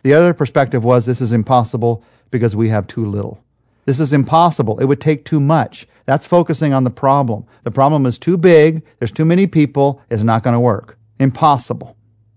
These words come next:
The other way of having the wrong perspective is thinking it's impossible because we have too little. That's focusing on yourself. That's seeing how little you have.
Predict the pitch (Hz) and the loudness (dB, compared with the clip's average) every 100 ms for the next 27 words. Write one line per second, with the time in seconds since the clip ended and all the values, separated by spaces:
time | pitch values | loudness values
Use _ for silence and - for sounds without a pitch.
0 | - 127 196 247 170 135 123 107 - _ | -2 4 4 6 6 4 2 -4 -14 _
1 | _ _ 143 143 127 123 123 123 120 104 | _ _ 0 2 2 4 4 4 -2 -4
2 | 120 117 160 139 123 147 139 131 123 131 | -4 -2 -2 -2 -2 -4 -2 -2 -2 -4
3 | - 127 117 143 135 143 135 117 120 127 | 0 0 0 -4 -4 -2 -4 -2 -2 -2
4 | 127 156 147 190 185 95 - - 185 - | -2 -2 -2 0 -2 -4 -8 -2 -2 0
5 | 139 127 139 147 139 143 151 151 240 247 | -2 -2 -4 -4 -2 -2 -2 -4 -2 -2
6 | 104 - _ _ _ 139 123 - 170 147 | -2 -8 _ _ _ -4 -2 0 0 2
7 | 151 135 131 143 143 151 156 175 226 123 | 2 2 0 0 0 2 2 2 0 -4